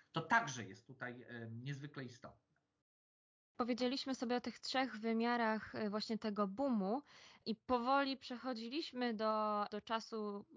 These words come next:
Speaker 2: od założenia Chińskiej Republiki Ludowej, ale chciałam jeszcze, zanim przejdziemy właśnie do tego okresu maoizmu, bo też o, o niego zapytam, y, w swoim artykule Historia, naród i nacjonalizm, ewolucja misji chińskich muzeów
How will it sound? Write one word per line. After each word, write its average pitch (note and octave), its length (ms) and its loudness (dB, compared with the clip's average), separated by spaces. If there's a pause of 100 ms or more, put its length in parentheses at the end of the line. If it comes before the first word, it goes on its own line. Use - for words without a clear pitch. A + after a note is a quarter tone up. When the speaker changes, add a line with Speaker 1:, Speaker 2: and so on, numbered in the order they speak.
Speaker 2:
od G#3 180 -2
założenia G#3+ 560 2
Chińskiej A3 380 -2
Republiki A3+ 480 -4
Ludowej, A#3 440 2
ale A3+ 180 2
chciałam C4+ 360 -2
jeszcze, A#3+ 240 -4
zanim A#3+ 280 -2
przejdziemy A3+ 420 -2
właśnie A3 260 0
do G3+ 60 -8
tego A3 220 0
okresu A3 360 -4
maoizmu, G#3+ 500 2
bo G#3 120 0
też - 200 -2
o, - 160 -6
o G#3+ 100 0
niego A3 240 0
zapytam, G3+ 500 -2
y, - 880 0
w - 100 -12
swoim D4+ 360 0
artykule B3+ 580 0
Historia, B3 480 -2
naród A#3 280 0
i A3+ 60 -2
nacjonalizm, A3 840 0
ewolucja G#3+ 560 0
misji A3 300 2
chińskich A3+ 440 -4
muzeów G#3 600 2